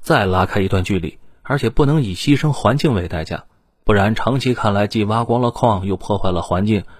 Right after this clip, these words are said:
而且还把大量的人搞出了慢性病，这些将来都是社会的负担。总账算下来，说不定根本没有任何效益可言呢。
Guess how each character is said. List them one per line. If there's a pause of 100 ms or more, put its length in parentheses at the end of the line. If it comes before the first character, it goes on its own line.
(160)
而
且
还
把
大
量
的
人
搞
出
了
慢
性
病， (340)
这
些
将
来
都
是
社
会
的
负
担。 (420)
总
账
算
下
来， (160)
说
不
定
根
本
没
有
任
何
效
益
可
言
呢。